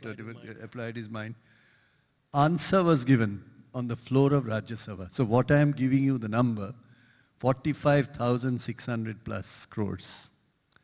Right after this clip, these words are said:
Speaker 1: is a number given by the union government. Now, why is this so? Now, I'll give you an example. Now I come to the more <clears throat> critical point arising out of this. Uh,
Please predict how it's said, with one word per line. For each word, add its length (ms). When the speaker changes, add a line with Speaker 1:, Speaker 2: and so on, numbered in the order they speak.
Speaker 1:
is 120
a 60
number 340
given 340
by 120
the 300
union 320
government. 400
Now, 180
why 240
is 240
this 160
so? 400
Now, 100
I'll 120
give 180
you 80
an 60
example. 600
Now 180
I 100
come 260
to 120
the 80
more 540
<clears throat> 0
critical 520
point 400
arising 540
out 160
of 140
this. 420
Uh, 180